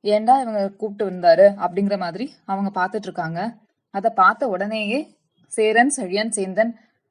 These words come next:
ரொம்ப மனசு கஷ்டப்படுறாங்க. "ஐயையோ, நம்ம தெரியாம இவர் கூப்பிட்ட உடனே வந்துட்டோமே, இல்ல, நாங்க வந்து கிளம்புறோம்" அப்படின்னு சொல்லிட்டு அங்கிருந்து கிளம்பிடுறாங்க. இத திருக்குறள்ல என்ன சொல்றாங்கன்னா, "மோப்ப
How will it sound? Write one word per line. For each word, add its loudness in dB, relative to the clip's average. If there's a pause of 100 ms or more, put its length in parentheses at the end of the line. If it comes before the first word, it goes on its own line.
ரொம்ப -4
மனசு -8
கஷ்டப்படுறாங்க. -4 (220)
"ஐயையோ, -2
நம்ம -6
தெரியாம -2
இவர் -2
கூப்பிட்ட -6
உடனே 0
வந்துட்டோமே, -4 (340)
இல்ல, -2
நாங்க -4
வந்து -6
கிளம்புறோம்" 2 (280)
அப்படின்னு 2
சொல்லிட்டு -4 (100)
அங்கிருந்து -4
கிளம்பிடுறாங்க. -2 (960)
இத 2
திருக்குறள்ல 2
என்ன 0
சொல்றாங்கன்னா, -2 (1120)
"மோப்ப 4